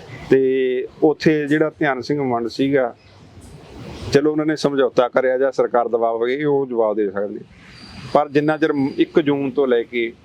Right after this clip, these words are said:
ਜਾਂ ਨੌ ਦਸੰਬਰ ਤੱਕ ਸਾਢੇ ਛੇ ਮਹੀਨੇ ਜਿਹੜਾ ਮੰਡ ਆ, ਉਹ ਸ-, ਸੜਕ ਪਾਰ ਉਹਨੇ ਕੀਤੀ ਨਹੀਂ, ਮੋਰਚੇ ਦੇ ਵਿੱਚ ਹੀ ਰਿਹਾ।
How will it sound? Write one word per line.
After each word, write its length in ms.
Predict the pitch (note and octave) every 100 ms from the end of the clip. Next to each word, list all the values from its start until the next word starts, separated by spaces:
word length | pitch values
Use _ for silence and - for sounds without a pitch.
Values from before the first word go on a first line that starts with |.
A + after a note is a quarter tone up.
| - - - A2 -
ਜਾਂ 280 | A#2 A#2+ C3
ਨੌ 500 | B2 B2 C3 C3 D3+
ਦਸੰਬਰ 420 | E3 D#3 D3+ C3+
ਤੱਕ 300 | A#2+ A2+ - - -
ਸਾਢੇ 380 | C#3 D#3+ F3+
ਛੇ 180 | E3+ D3
ਮਹੀਨੇ 460 | C#3 B2 A#2+ A2+ - _ - - - - - - - -
ਜਿਹੜਾ 240 | A2+ C3+
ਮੰਡ 340 | C3 G#2 G#2+ A2+
ਆ, 60 |
ਉਹ 160 | B2+ C#3
ਸ-, 260 | - C3 -
ਸੜਕ 360 | - B2 -
ਪਾਰ 260 | - C#3+ B2
ਉਹਨੇ 180 | B2+ A#2+
ਕੀਤੀ 340 | A2 G#2 C#3
ਨਹੀਂ, 100 | D#3
ਮੋਰਚੇ 400 | C#3+ A#2+ A2+ A#2
ਦੇ 80 | A2+
ਵਿੱਚ 180 | G#2 -
ਹੀ 60 | G#2+
ਰਿਹਾ। 280 | E2+ F#2